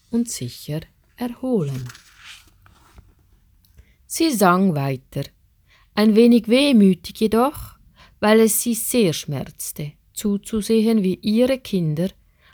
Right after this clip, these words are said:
einst so friedlich und glücklich miteinander, sich jetzt gegenseitig mit Gier und Neid beobachteten.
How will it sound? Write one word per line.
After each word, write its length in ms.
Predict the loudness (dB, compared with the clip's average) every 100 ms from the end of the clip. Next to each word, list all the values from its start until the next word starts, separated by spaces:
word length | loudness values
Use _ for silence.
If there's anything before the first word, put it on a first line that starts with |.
| _
einst 360 | 0 0 0 0
so 160 | 0 0
friedlich 600 | -2 -6 -4 -6 -6 -6
und 180 | -6
glücklich 500 | -6 -10 -8 -10 -6
miteinander, 720 | -4 -4 -2 -2 0 -2 -2 -4 -6 _ _ _ _ -10
sich 220 | -4 -2
jetzt 400 | 0 0 -2 0
gegenseitig 880 | 2 2 0 -2 -4 -6 -8 -12 -10
mit 220 | -12 -8
Gier 320 | -4 -4 -4 -8
und 260 | -8 -8
Neid 440 | -6 -6 -6 -10 -14
beobachteten. 1040 | -10 -4 0 0 -2 -10 -12 -18 -16 -16